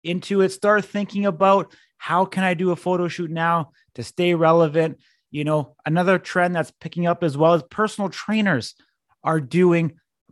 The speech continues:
professional photo shoots with their clients as a value add. This can only help you as a trainer. You are showcasing your athletes through their journey.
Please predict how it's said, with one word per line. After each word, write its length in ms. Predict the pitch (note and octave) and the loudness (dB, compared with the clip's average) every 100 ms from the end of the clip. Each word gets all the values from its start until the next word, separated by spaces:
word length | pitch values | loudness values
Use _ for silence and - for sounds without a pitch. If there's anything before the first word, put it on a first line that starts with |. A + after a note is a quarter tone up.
| - | -10
professional 640 | D3+ - F#3 E3 E3+ D3+ | -8 -2 -2 -2 -4 -4
photo 360 | - F3 F3 | -2 0 2
shoots 420 | E3 - F3 - - - | 0 -2 -4 -4 -10 -10
with 420 | B2 C#3+ F3+ - | -4 -2 -2 0
their 180 | D#3+ D3 | -2 -2
clients 500 | - C#3 C#3+ C3+ - _ | -2 -2 -2 -4 -8 _
as 320 | - E3 F3+ - | -8 -6 -4 -4
a 80 | D#3 | -6
value 560 | A2 D3 D3+ D3+ D3 - | 0 2 2 2 -2 -4
add. 360 | B2+ B2 B2 - _ _ | -4 -2 -4 -8 _ _
This 180 | C3+ F3 | -8 -8
can 240 | - E3 D#3 _ | -6 -8 -8 _
only 380 | G3 G3+ G3 F#3+ | 0 2 2 2
help 340 | C3+ E3 F3 | 0 -4 -6
you 220 | E3 F#3 F3+ | -4 0 0
as 140 | D#3+ | 0
a 60 | E3+ | -4
trainer. 480 | - C#3+ C#3+ D3 - _ _ - | -4 -4 -2 -4 -6 _ _ -8
You 160 | D#3+ E3 | -2 0
are 80 | |
showcasing 880 | D#3+ - F3 F3 E3 D#3+ D3+ E3 D3 | 0 0 0 0 -2 -4 -4 -6 -2
your 260 | D3 D#3 D#3 | 2 2 2
athletes 520 | C#3 C#3 - D#3 - | 0 -2 -4 -8 -8
through 240 | - D#3+ | -6 -4
their 180 | D3+ D3+ | 0 -2
journey. 520 | C3+ C3 C3 C#3 C3+ | -2 -4 -2 -2 -4